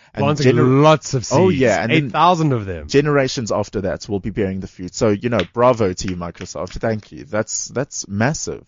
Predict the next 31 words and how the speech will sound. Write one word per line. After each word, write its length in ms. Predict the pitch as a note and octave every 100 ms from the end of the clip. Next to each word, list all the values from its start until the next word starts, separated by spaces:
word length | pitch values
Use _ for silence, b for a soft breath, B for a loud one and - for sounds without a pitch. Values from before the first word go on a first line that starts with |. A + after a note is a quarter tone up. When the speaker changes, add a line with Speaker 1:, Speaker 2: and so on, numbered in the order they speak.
| -
Speaker 1:
Hey? 180 | - F3+
Speaker 2:
How, 640 | F3 - D#3+ E3+ G3 D#3 -
how 360 | - D3+ E3 F#3
would 300 | C3+ C#3+ C#3
a 60 |
student 480 | - - C3+ B2+ A2
get 120 | G#2+
involved? 440 | G2+ F#2 F2 C2+ _
So, 540 | - A#2+ A2 A2+ A2 b b -
um, 180 | A2+
what 200 | A2 C#3+
level 220 | C#3 C#3 C#3
of 80 | C3
education 540 | A#2+ B2 A#2 A2 A2+
do 60 | A2
they 140 | G#2
need? 340 | G#2 G2+ G2 - b -
If 180 | A2
they're 320 | A2+ B2+ C3+ C3
finished 400 | - D3+ C#3+ B2+
with 120 | B2
school, 480 | - C#3+ A#2+ G2+ F#2
how 260 | - C3
do 100 | D3+
they 180 | C#3 B2
become 300 | B2 A#2+ A2+
part 220 | A2 A#2 G#2+
of 100 | G2+
the 100 | G#2
skills 380 | - A2 G#2
program? 480 | - G2 F#2 C#2 C2+